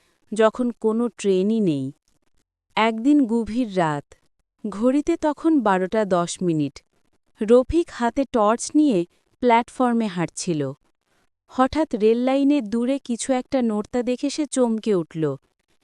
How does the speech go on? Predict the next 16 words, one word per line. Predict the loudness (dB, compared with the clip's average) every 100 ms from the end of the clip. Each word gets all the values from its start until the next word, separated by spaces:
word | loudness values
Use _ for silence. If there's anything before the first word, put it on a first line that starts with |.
| _ _ _
টর্চে | 2 4 2 -4
তাকিয়ে | 0 0 0 -2 0
দেখে | -2 -2 -4 -4 _ _ _
একটা | -6 -4 -4
সাদা | -4 -2 -2 -2
সাজি | -4 -4 -2 -2
পরা | 0 0 2
মেয়ে | 2 2 -2 -6 _ _ -4
রেল | 2 2 4
লাইনের | 2 2 4 4
ওপর | 2 0 -2
দিয়ে | 0 -4
খুব | -2 -4 -4
ধীরে | -4 -2 -2
ধীরে | -2 -4
হাঁটছে। | -2 -4 -4 -6 -6 -6